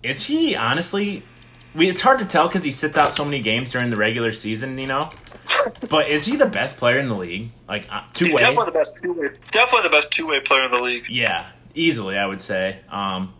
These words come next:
Speaker 2: Like, he's not the scorer that Harden or Durant or Curry is.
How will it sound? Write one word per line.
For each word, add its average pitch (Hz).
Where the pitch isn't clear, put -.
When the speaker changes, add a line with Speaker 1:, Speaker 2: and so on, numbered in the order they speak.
Speaker 2:
Like, 180
he's 190
not 214
the 165
scorer 160
that 131
Harden 135
or 127
Durant 127
or 120
Curry 139
is. 120